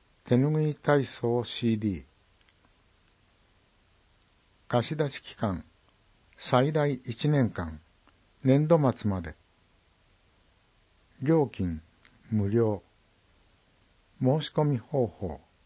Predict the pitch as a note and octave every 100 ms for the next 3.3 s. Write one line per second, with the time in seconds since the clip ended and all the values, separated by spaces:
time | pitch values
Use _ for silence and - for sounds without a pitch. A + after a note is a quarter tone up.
0 | _ _ _ _ _ - - C#3+ B2 -
1 | _ _ _ _ _ - A#2+ D3+ D#3 C3
2 | - D3 - - C#3+ B2+ - G2+ G2 F#2+
3 | A2+ G#2